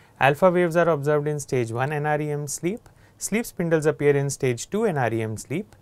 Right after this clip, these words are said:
K complexes appear in stage three N R E M sleep,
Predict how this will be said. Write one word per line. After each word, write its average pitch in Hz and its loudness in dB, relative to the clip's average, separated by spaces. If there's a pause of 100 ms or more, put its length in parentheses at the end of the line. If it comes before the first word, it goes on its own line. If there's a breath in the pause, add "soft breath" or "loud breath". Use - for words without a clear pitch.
(280 soft breath)
K 226 2
complexes 175 0
appear 147 0
in 143 0
stage 131 -2
three - -2
N 185 -2
R 117 0
E 110 -2
M 107 -6
sleep, - -8